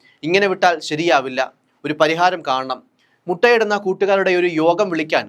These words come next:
കോഴിയമ്മ തീരുമാനിച്ചു. ഈ തലക്കെട്ടിന് താഴെയായി ജീവികളെ അവയുടെ പ്രജനന രീതിക്കനുസരിച്ച് പട്ടികപ്പെടുത്തുക എന്ന പ്രവൃത്തി നൽകിയിരുന്നത്. ഇതിലെ പ്രസവിക്കുന്ന ജീവികളുടെ കൂട്ടത്തിലാണ് രണ്ടാം ക്ലാസ്സുകാരി സമീറയും അനഘയും തങ്ങളുടെ പ്രിയപ്പെട്ട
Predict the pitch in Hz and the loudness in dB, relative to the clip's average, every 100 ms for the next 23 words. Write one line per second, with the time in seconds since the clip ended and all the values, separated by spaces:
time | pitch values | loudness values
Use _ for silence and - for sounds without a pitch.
0 | - 151 160 165 147 139 135 139 135 131 | -2 0 0 0 -2 -6 -6 -4 -4 -4
1 | 131 123 _ _ _ _ 208 233 208 226 | -10 -10 _ _ _ _ 0 4 4 4
2 | 240 240 240 196 190 202 170 123 - 139 | 0 0 2 2 2 2 0 -2 -8 -12
3 | 156 196 208 208 208 185 185 190 185 170 | -6 -4 0 2 4 2 0 -2 -2 -4
4 | 165 190 202 175 165 160 190 175 175 160 | -2 -2 -2 -2 -4 -2 -2 -4 -4 -4
5 | 170 151 151 156 190 196 180 175 170 156 | -4 0 0 0 -4 -4 -4 0 2 2
6 | 156 156 156 156 160 151 117 123 135 143 | 0 -2 -2 -2 -2 -4 -4 -4 -2 -2
7 | 131 127 127 127 _ _ _ _ - 147 | -2 0 0 0 _ _ _ _ 0 2
8 | 170 170 165 180 185 196 180 160 165 170 | 2 2 -2 0 0 0 -2 -2 -2 0
9 | 175 170 170 170 175 202 185 165 123 - | 2 2 0 0 0 0 2 0 -2 -10
10 | _ _ - 143 170 214 208 196 196 175 | _ _ -2 0 2 2 2 0 0 0
11 | 160 160 - 156 165 190 190 180 - 139 | 0 -4 -6 -4 -2 0 0 0 -2 -4
12 | 156 151 160 113 - _ _ _ 170 202 | -4 -4 -4 -4 -10 _ _ _ 0 2
13 | 208 208 175 180 175 | 0 0 0 0 0